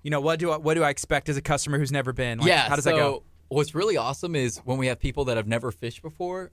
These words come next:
Speaker 2: you know, they, they're, they hop on the boat and they're like, "Look, I'm gonna be your problem person today because I've never picked up a rod and reel." But those are actually the best people, um, for a charter because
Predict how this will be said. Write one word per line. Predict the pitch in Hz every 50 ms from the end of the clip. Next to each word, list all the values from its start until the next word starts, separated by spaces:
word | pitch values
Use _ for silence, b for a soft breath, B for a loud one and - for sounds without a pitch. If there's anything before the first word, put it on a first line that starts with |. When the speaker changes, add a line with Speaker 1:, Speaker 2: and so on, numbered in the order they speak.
| _ -
Speaker 2:
you | 131 135 139
know, | 139 131 131
they, | 123 135 135 -
they're, | - 123 143 139 127 - - _ - 127 113 - _ _ _ -
they | 135 131
hop | 127 156 165 170 -
on | 170 160
the | 139
boat | 117 127 135 139
and | 135
they're | 127 123
like, | 120 113 110 104
"Look, | 120 117 110 -
I'm | - 127 131
gonna | 131 127 120
be | 120 120
your | 113 110
problem | 110 - 117 110 110 107 113 110 104
person | - - 131 113 104 - 123 110
today | 104 110 107 98 95 58 95
because | 113 127 - - 123 110
I've | 120 113
never | 113 120 131 135 135 123 127
picked | - - 135 113 -
up | 127 113 -
a | 117
rod | 117 117 117 117 113 113
and | 113
reel." | 113 113 110 107 101 b b b b b
But | -
those | - 180 185 196
are | 214 - -
actually | 131 131 143 156 - - 185 190
the | 175 151
best | 117 113 120 127 - -
people, | - 143 139 - - 127 120 117 - b b b b b -
um, | 131 127 120 117 110 107 107 107 - _ _ _ _ _
for | - 175 196 190 147
a | 123
charter | - - 107 107 104 107
because | 110 117 117 - 131 120 117 117 113 -